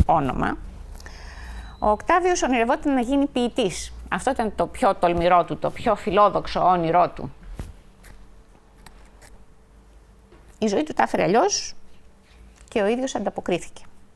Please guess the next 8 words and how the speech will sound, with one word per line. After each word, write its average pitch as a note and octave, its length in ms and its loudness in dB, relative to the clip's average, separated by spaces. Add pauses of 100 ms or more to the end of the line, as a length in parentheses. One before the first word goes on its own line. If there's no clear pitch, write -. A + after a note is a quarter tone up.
(4000)
Το A#3 120 0
ιστορικό A3+ 440 2
μυθιστόρημα, C#4 640 2 (480)
πάλι A3 260 4
εντός D#3 180 -2
εισαγωγικών - 440 -6
το - 80 -8
βάζω, D3 340 -8